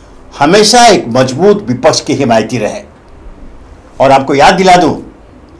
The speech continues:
कि उनके शासनकाल में, जबकि उनका वि-, विशाल बहुमत के साथ एक तरह से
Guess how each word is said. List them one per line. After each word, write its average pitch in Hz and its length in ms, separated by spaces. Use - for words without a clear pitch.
कि 143 80
उनके 165 400
शासनकाल 160 840
में, 135 260
जबकि 139 280
उनका 131 260
वि-, 123 240
विशाल 180 360
बहुमत 165 460
के 147 60
साथ 147 320
एक 143 180
तरह 147 120
से 147 220